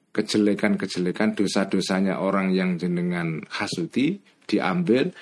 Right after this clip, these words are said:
ditambahkan ke dosa-dosa sampeyan itu. Hatta talqa, sehingga akan bertemu engkau hu kepada al-mahsud yaumal qiyamati, pada hari kiamat,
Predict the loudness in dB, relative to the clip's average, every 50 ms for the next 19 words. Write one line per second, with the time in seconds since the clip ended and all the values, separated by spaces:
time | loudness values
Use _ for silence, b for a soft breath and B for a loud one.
0 | B B B -6 -4 0 2 2 4 4 2 0 0 0 0 0 0 0 0 -2
1 | -2 -2 -2 0 0 0 -2 -2 -2 -2 -2 -2 -2 -2 0 0 0 0 -2 -6
2 | -10 -12 -16 -20 -20 -20 -20 _ _ _ _ _ b b b b b b b _
3 | _ _ _ _ _ _ _ _ _ _ _ _ _ _ _ _ _ _ _ -6
4 | 0 2 2 4 6 6 6 6 6 6 6 6 6 6 6 6 6 6 6 6
5 | 6 8 8 8 8 8 6 8 8 8 8 8 8 6 4 4 4 2 2 2
6 | 2 4 6 6 6 6 4 4 4 4 2 0 0 0 4 4 4 4 4 4
7 | 4 6 6 6 6 4 4 2 4 6 6 6 6 6 4 4 4 4 2 2
8 | 2 2 2 0 0 0 0 0 0 -2 -4 -6 -2 0 2 2 4 4 6 6
9 | 6 6 6 4 4 2 0 -2 -2 0 2 2 2 2 0 0 0 -2 -2 -2
10 | -4 -4 -6 -6 -6 -6 -6 -6 -6 -6 -6 -6 -6 -6 -4 -4 -6 -6